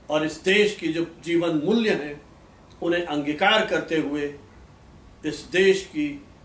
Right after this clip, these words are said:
चेतना को बनाए रखना होगा। राजनीतिक स्वतंत्रता हमने प्राप्त की है,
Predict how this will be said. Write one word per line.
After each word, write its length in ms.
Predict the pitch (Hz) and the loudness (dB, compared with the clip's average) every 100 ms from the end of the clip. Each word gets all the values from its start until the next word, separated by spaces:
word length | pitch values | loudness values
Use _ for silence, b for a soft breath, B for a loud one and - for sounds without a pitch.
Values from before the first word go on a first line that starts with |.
| - - - | -20 -20 -8
चेतना 500 | - 185 202 - 156 | 0 2 2 -2 -6
को 280 | 147 139 135 | -6 -8 -6
बनाए 340 | 143 160 208 | -2 2 2
रखना 300 | 196 151 143 | 2 0 -4
होगा। 540 | 135 135 143 165 165 - - - - - - - | -8 -6 -4 -4 -4 -8 -20 -20 -20 -20 -18 -4
राजनीतिक 600 | 160 196 202 - 185 170 | 2 2 2 0 -2 -4
स्वतंत्रता 640 | - 170 214 208 202 185 | -4 -2 0 0 2 2
हमने 340 | 156 156 156 | 2 -2 -2
प्राप्त 480 | 151 151 147 - - | -2 0 0 -2 -10
की 120 | 190 | -4
है, 360 | 190 147 147 | -2 0 -2